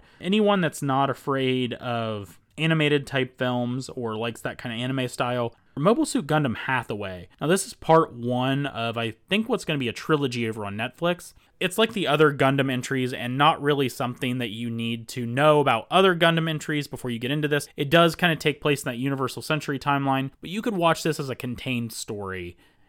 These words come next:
and get enjoyment out of it. I think it's building to something really good with the other movies that are gonna come next.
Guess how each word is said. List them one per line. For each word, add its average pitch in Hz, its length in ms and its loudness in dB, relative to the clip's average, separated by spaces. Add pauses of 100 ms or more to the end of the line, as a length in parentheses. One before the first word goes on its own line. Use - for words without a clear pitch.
(100)
and 120 300 -6
get 127 120 0
enjoyment 107 460 -4
out 95 160 -6
of 95 40 -12
it. 101 120 -8
I 107 80 -12
think 175 220 -2
it's 165 140 -2
building 123 380 -2
to 107 80 -6
something 110 400 -8
really 107 240 -4
good 104 300 -8
with 98 120 -8
the 110 120 -10
other 98 260 -10
movies 90 380 -10
that 95 100 -10
are 92 60 -12
gonna 87 160 -12
come 92 240 -14
next. - 400 -16